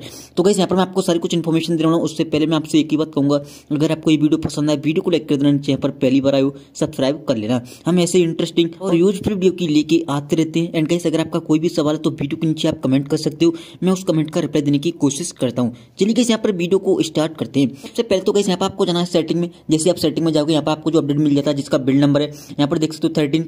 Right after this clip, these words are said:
पॉइंट ज़ीरो पॉइंट सिक्स पॉइंट ज़ीरो का। And गाइस, इसके साइज की बात करें, एक सौ पाँच एम बी का साइज है, यानी कि लगभग सौ एम बी का अपडेट है, ज़्यादा बड़ा अपडेट नहीं है, जो कि बहुत ही ज़्यादा छोटा अपडेट है। And गाइस, यहाँ पर चेंजेस की बात करें,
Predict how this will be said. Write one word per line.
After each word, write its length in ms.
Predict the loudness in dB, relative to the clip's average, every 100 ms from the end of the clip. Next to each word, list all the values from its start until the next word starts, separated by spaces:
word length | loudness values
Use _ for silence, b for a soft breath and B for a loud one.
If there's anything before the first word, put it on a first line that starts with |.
| 0
पॉइंट 200 | 0 2
ज़ीरो 160 | 0 2
पॉइंट 240 | 0 -2
सिक्स 300 | -2 -4 -4
पॉइंट 320 | -2 0 0 0
ज़ीरो 140 | 0
का। 160 | 0 -2 B
And 180 | -2 0
गाइस, 160 | 0 0
इसके 220 | -2 -2
साइज 220 | -2 0
की 100 | 0
बात 160 | 0 0
करें, 140 | -2 B B
एक 160 | -2 0
सौ 100 | -2 0
पाँच 240 | -2 0
एम 100 | 2
बी 100 | 2
का 120 | 2
साइज 260 | 0 -2 0
है, 120 | -2 B -2
यानी 120 | 0
कि 100 | 2
लगभग 360 | 2 4 2 0
सौ 220 | 0 2
एम 160 | 4 2
बी 80 | 0
का 140 | 0
अपडेट 360 | -2 0 0 0
है, 120 | -2 B -6
ज़्यादा 240 | 0 2 0
बड़ा 220 | 0 -2
अपडेट 300 | 0 0 2
नहीं 200 | 2 2
है, 100 | 0 B B -4
जो 80 |
कि 140 | 0 0
बहुत 220 | 0 0
ही 60 | 0
ज़्यादा 180 | 0 -2
छोटा 280 | -2 -4
अपडेट 220 | -2 -2 -2
है। 100 | -2
And 340 | -8 -4 2
गाइस, 140 | 2
यहाँ 100 | 2
पर 60 | 0
चेंजेस 280 | 2 0 0
की 120 | 2
बात 140 | 0 2
करें, 200 | -2